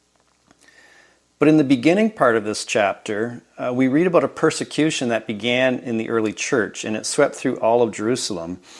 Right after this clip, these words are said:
and all the believers except the apostles were scattered through the regions of Judea and Samaria.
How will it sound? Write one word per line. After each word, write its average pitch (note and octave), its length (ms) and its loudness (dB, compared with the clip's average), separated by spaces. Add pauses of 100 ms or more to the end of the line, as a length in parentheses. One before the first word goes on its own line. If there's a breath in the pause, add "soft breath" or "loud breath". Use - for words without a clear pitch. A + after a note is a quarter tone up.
(180 loud breath)
and A#2 180 -4
all C#3+ 200 6
the F3 60 4
believers B2+ 640 2
except B2 360 -2
the C3 60 -2
apostles A2+ 600 -2
were A2 120 -4
scattered A#2 760 -4 (520 loud breath)
through C#3 220 -2
the D#3 80 0
regions C#3 360 0
of B2+ 140 -2
Judea A#2 680 0
and G#2+ 280 -8
Samaria. A2+ 680 -4